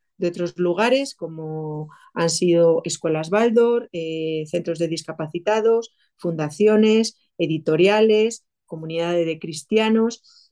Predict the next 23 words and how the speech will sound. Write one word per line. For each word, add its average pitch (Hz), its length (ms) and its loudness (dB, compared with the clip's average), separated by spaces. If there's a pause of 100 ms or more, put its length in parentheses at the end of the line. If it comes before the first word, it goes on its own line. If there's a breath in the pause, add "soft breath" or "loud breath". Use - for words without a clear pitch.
(140)
y 214 120 -2
cada 185 260 -2
uno 247 420 2
que 180 80 -6
en 165 60 -4
su 226 160 -4
medida, 220 580 0 (120)
eh, 160 680 -4
pudiera 190 600 0 (360)
estar 175 480 -4
presente, 156 540 -6
¿no? 208 180 0 (300 soft breath)
Por 180 80 0
ejemplo, 185 240 0
en 165 80 -2
las 160 180 -4
escuelas 196 400 -2
Baldor 233 360 2
nos 214 180 -6
están 175 260 -10
haciendo 196 380 0
los 196 180 0
niños 233 540 2